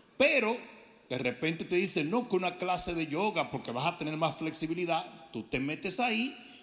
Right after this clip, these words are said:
y un día llega el maestro Hurripin Chinkun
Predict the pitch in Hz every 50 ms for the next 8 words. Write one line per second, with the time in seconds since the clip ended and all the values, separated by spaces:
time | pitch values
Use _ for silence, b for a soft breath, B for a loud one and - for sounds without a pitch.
0 | B B B 185 202 240 330 381 403 403 - 349 311 285 226 202 190 202 247 -
1 | - - - - - - - - - 131 131 160 185 190 185 202 202 202 190 185
2 | 180 185 202 214 185 - - 156 147 151 151 147 - - - - - 135 156 156
3 | 156 151 151 170 180 202 214 214 - 190 190 185 - 190 156 139 123 131 170 196